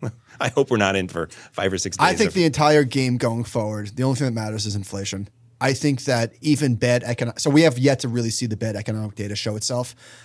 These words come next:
Speaker 2: I think bad economic data will be cheered by the market because it'll be a sign that inflation is coming down.
Speaker 1: Yeah, I think so. But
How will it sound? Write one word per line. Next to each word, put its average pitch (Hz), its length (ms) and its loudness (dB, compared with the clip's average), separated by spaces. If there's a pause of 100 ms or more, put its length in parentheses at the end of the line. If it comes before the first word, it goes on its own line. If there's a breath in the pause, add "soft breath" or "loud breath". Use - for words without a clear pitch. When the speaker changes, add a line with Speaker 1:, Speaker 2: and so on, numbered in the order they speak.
(100)
Speaker 2:
I 143 120 4
think 139 220 2
bad 131 200 2
economic 120 440 -2
data 113 220 -4
will 107 100 -6
be 107 120 -8
cheered 113 240 -4
by 101 120 -10
the 104 60 -10
market 101 460 -12
because 123 260 0
it'll 120 120 0
be 117 80 -6
a 107 60 -6
sign 113 260 -4
that 107 80 -8
inflation 107 380 -8
is 98 60 -8
coming 98 200 -8
down. 92 240 -10 (1160 soft breath)
Speaker 1:
Yeah, 139 200 2 (400)
I 107 80 0
think 110 180 -4
so. 95 220 0 (220)
But 98 180 0